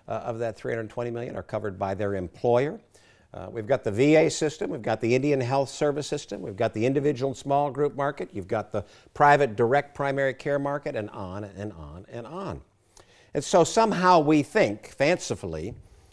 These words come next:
uh, that, uh, uh, that, that folks ought to be able to move from one of those siloed systems to the other seamlessly, and then we wonder why it doesn't work. So you can imagine a system that is that,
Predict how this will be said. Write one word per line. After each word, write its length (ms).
uh, 200
that, 460
uh, 60
uh, 380
that, 300
that 180
folks 280
ought 120
to 40
be 120
able 140
to 60
move 400
from 220
one 320
of 120
those 280
siloed 580
systems 500
to 100
the 180
other 340
seamlessly, 920
and 200
then 200
we 160
wonder 400
why 260
it 140
doesn't 340
work. 500
So 220
you 180
can 180
imagine 680
a 100
system 420
that 140
is 160
that, 340